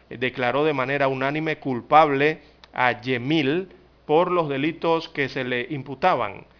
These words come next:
Yemil había llegado en horas de la mañana junto a sus abogados y se le notó relajado, aunque no quiso brindar declaraciones a los medios. Será el próximo treinta y uno de mayo del dos mil veintidós a las dos de la tarde. Eh, allí se hará la lectura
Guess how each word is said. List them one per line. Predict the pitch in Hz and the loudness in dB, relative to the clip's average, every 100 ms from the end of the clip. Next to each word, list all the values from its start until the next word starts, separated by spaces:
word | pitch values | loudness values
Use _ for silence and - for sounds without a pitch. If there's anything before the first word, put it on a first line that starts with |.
| _ _ - | _ _ -12
Yemil | 113 113 139 | -8 -4 2
había | 143 135 143 139 127 | 2 4 2 4 2
llegado | 123 123 135 | -2 -2 -2
en | 131 | -2
horas | 135 135 | -2 -2
de | 123 | -4
la | 117 | -6
mañana | 117 120 139 147 | -6 -4 -4 -4
junto | 143 127 127 | -4 -6 -8
a | |
sus | 110 113 | -8 -8
abogados | 117 117 127 139 143 | -8 -2 0 0 -2
y | 127 | -8
se | - 123 | -8 -8
le | 123 | -6
notó | 120 113 135 | -8 -4 -2
relajado, | 131 117 107 123 131 147 170 - - _ | -2 -4 -4 0 0 0 -2 -6 -20 _
aunque | 175 180 | -6 -2
no | 190 175 | -4 -4
quiso | 180 190 | -6 -6
brindar | 165 139 139 151 | -4 -2 0 0
declaraciones | 147 143 127 117 - 135 127 127 | 0 -2 -2 -2 -4 -4 -2 -4
a | |
los | 127 123 | -4 -2
medios. | 190 151 104 - - - _ _ _ _ _ | -2 -2 -4 -12 -18 -20 _ _ _ _ _
Será | - 123 135 | -2 2 2
el | |
próximo | 139 156 - 156 135 135 | 2 -2 0 -2 -2 -2
treinta | 143 131 120 131 | -2 -2 -2 -4
y | 123 | -2
uno | 160 175 | 0 0
de | 131 | -2
mayo | 127 147 135 | 0 0 2
del | 123 113 | 0 -2
dos | 110 | -6
mil | 127 127 | -6 -6
veintidós | 120 107 120 151 190 - | -6 -6 0 0 0 -4
a | |
las | 117 110 | -8 -6
dos | 127 123 | -6 -6
de | 117 | -4
la | 123 - | -2 2
tarde. | 185 175 196 214 - - - _ _ | 4 4 -2 -4 -14 -20 -20 _ _
Eh, | - 123 120 117 | -4 0 0 0
allí | 123 127 151 | 0 0 -2
se | - 135 | 0 0
hará | 131 143 | 2 4
la | 135 | 2
lectura | 123 - - 196 139 139 170 | -2 -6 0 2 4 2 0